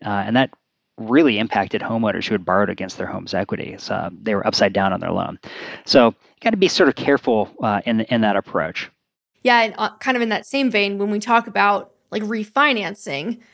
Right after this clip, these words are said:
Speaker 2: I hear it often discussed as, like, "Well, when the rates change, I can just get the lower rate."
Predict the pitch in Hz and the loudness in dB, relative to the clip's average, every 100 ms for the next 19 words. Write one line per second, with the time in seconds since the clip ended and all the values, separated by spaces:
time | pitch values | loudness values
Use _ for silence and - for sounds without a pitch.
0 | _ _ _ - 247 254 247 - 320 359 | _ _ _ 2 4 4 0 -4 2 4
1 | 302 - 240 233 240 240 214 - - 226 | 4 2 0 0 -2 -10 -8 -12 -6 -2
2 | 220 - - 220 208 165 190 277 294 277 | -2 -4 -8 -8 -4 -4 -2 2 2 2
3 | 254 240 262 - - 240 220 214 220 208 | -2 0 0 -2 -6 -4 -2 -4 -4 -8
4 | - 214 214 190 196 190 190 190 - | -4 -6 -4 -2 -2 -2 -6 -8 -8